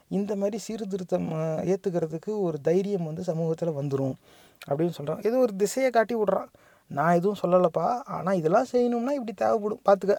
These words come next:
அப்படின்ட்டு போயிடுறான். அடுத்து வந்து சாந்தாராம் நாராயண். On the question of widow remarriage, I do not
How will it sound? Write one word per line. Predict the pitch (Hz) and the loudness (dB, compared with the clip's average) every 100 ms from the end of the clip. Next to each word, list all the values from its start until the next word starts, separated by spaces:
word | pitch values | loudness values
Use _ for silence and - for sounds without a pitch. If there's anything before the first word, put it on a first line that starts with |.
| - | 0
அப்படின்ட்டு | 170 185 170 | 0 0 0
போயிடுறான். | 180 - - _ _ _ _ _ _ _ _ _ _ _ | -2 -2 -10 _ _ _ _ _ _ _ _ _ _ _
அடுத்து | - 196 208 196 | 0 0 2 2
வந்து | 180 190 208 190 175 - - - - | 2 2 4 4 4 0 -8 -14 -4
சாந்தாராம் | 185 208 202 190 190 | 0 2 2 2 2
நாராயண். | 160 165 170 156 - - _ _ _ _ _ _ _ _ _ _ _ _ _ | 2 0 0 0 -4 -12 _ _ _ _ _ _ _ _ _ _ _ _ _
On | 175 180 | -2 0
the | 175 | 0
question | 170 170 240 233 | -2 -4 -4 -4
of | 190 | -2
widow | 165 180 190 | 0 2 2
remarriage, | 180 160 156 170 180 | 2 0 0 0 0
I | 160 | 0
do | 175 | 0
not | 190 | 0